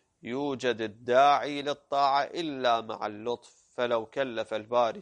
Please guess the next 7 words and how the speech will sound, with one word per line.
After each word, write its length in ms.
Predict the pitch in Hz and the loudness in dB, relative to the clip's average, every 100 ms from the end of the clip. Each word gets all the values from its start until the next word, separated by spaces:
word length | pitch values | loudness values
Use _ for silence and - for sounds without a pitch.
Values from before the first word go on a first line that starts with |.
| - | -6
تعالى 640 | 113 110 123 113 120 117 - _ _ _ _ - _ _ | 0 4 4 4 2 2 -2 _ _ _ _ -20 _ _
وهو 400 | 123 131 123 120 | 0 0 2 -2
مريد 420 | 110 113 131 151 143 | -2 -4 -4 -6 -4
للطاعة 580 | 147 143 139 123 - | -4 0 2 2 2
ولم 320 | 110 131 143 135 | -2 0 0 0
يفعل 420 | 127 - 117 120 | -2 2 2 2
اللطف، 560 | 117 123 120 - - | 0 0 0 -4 -18